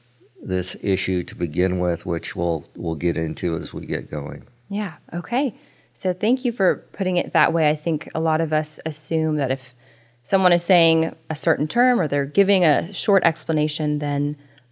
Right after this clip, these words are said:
Speaker 2: there's gotta be enough information behind that, that we can trust that and move forward. Um, and I think that's pretty common when it comes to evolution. But is this, this explanation or different explanations within abiogenesis,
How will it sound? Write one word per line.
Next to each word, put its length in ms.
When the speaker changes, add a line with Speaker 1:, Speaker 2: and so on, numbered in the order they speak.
Speaker 2:
there's 260
gotta 240
be 100
enough 380
information 560
behind 260
that, 140
that 80
we 100
can 320
trust 300
that 160
and 100
move 220
forward. 560
Um, 360
and 80
I 80
think 220
that's 300
pretty 260
common 460
when 200
it 60
comes 280
to 140
evolution. 680
But 220
is 280
this, 460
this 220
explanation 840
or 200
different 440
explanations 720
within 340
abiogenesis, 920